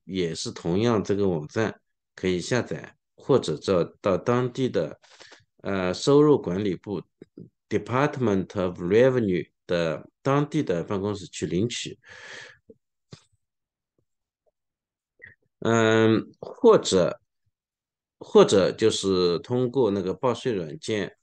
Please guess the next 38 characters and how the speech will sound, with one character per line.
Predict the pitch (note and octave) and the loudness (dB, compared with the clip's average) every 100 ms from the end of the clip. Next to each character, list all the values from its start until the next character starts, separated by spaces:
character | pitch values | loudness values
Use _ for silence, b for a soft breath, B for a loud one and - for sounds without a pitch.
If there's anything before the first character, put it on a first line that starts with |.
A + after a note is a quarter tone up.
| _ - | _ -20
或 | - D3 B2+ | -4 0 2
者， | F2 E2 D#2+ B1+ - | 0 -2 -2 -4 -8
呃， | E2 F2+ E2+ - _ _ _ - _ | -6 -6 -8 -16 _ _ _ -20 _
报 | C#3 | 0
税 | A2+ C3+ | 2 0
的， | G#2 G2+ E2+ E2 E2 - _ _ _ _ _ | 0 0 0 -2 -6 -12 _ _ _ _ _
嗯， | F#2 F#2 F2 | -12 -6 -6
服 | - G#2 | 0 4
务 | B2+ C3+ | 6 4
单 | G2+ F#2 F#2+ | 2 2 4
位 | F2 | 2
啊， | E2+ - _ _ _ - | 0 -14 _ _ _ -12
嗯， | E2+ D#2+ D#2+ F#2+ - | -10 -10 -10 -14 -12
提 | - | -8
供 | G2 G#2+ | -4 -2
商。 | G2+ B2+ B2+ B B _ - | 0 0 0 B B _ -8
那 | G2+ | -4
么 | G#2 G2+ F2+ B B B _ _ | -2 -2 -4 B B B _ _
这 | E3+ D#3 | 2 2
些 | D3+ | 2
呢， | C#3 C3+ A#2 | 2 2 0
在 | C3+ B2 | 2 2
我 | F#2 | 2
们 | E2+ G#2+ G#2 | -2 -4 -2
网 | F2 D#2 | -4 -8
站 | - A#2 G#2 | -8 -6 -6
上 | A2 F#2 | -4 -4
面， | F2 C#2 | -4 -6
我 | E2 | -6
们 | F2+ F#2 | -6 -4
电 | A#2 | -4
台 | G#2 | -4
网 | F#2+ D#2+ | -6 -6
站 | F#2+ | -6
上 | A2 | -4
有 | F2+ D#2+ | -2 -2
链 | F#2+ A2 F#2 | -2 0 -2
接， | - A2 A2+ | -4 -4 -4